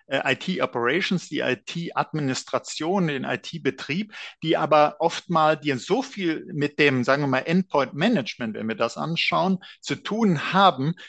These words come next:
dass sie die, äh, so komplexe Security nicht auch noch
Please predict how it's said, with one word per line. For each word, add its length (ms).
dass 240
sie 220
die, 360
äh, 320
so 180
komplexe 560
Security 580
nicht 320
auch 280
noch 320